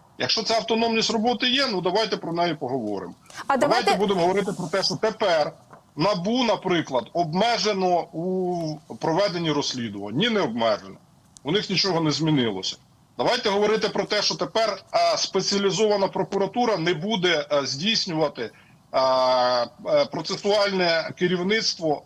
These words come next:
Speaker 1: цими розслідуваннями. Буде. Буде здійснювати так, як здійснювало й до цього, і нічого не змінилося. Крім одного моменту, який в цьому законі є.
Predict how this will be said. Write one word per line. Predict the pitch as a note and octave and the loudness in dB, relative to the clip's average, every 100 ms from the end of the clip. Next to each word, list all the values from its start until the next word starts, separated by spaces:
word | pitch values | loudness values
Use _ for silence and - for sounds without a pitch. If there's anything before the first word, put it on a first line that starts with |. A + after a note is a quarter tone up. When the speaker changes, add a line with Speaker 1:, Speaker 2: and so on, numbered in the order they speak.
| - | -8
Speaker 1:
цими | - G3+ F3+ | -2 0 0
розслідуваннями. | E3 D#3 D3+ C3 A#2 A2+ A2 G#2 G#2 | 0 -2 -2 -4 -4 -4 -6 -8 -6
Буде. | C#3+ A3 F3+ B2+ - _ _ _ | -2 0 2 0 -2 _ _ _
Буде | B2+ A#3+ A3 G#3+ | -2 0 2 0
здійснювати | F3 B3+ - F#3+ E3 D3+ | 0 0 0 0 0 0
так, | G3+ - | -4 -2
як | E3 | -2
здійснювало | C#3 F#3+ G#3 F#3+ E3 D#3+ | 0 0 -2 -2 -2 0
й | C3 | -2
до | F#3 | -4
цього, | G3 B3 G#3+ F#3 | -4 0 0 0
і | F3+ | 0
нічого | G#3+ - A#3 G#3 | -2 0 0 0
не | F#3+ | 0
змінилося. | E3+ F3 D#3 B2 G2+ F#2 - | -2 -2 -2 -2 -4 -10 -8
Крім | - C4 B3+ G3 - - _ | -2 0 0 -4 -12 -20 _
одного | E3 F3+ A#3 G3 | -4 0 2 2
моменту, | G3+ G#3 B3 A3 F#3 | 0 0 0 -2 -2
який | D#3+ F#3+ A3 F#3 | -2 -2 -4 -4
в | - | -6
цьому | - A3 F#3+ | -2 0 0
законі | D#3+ D#3+ F#3 F3+ D#3 | 0 -2 -2 -2 0
є. | B2 G2 | -2 -4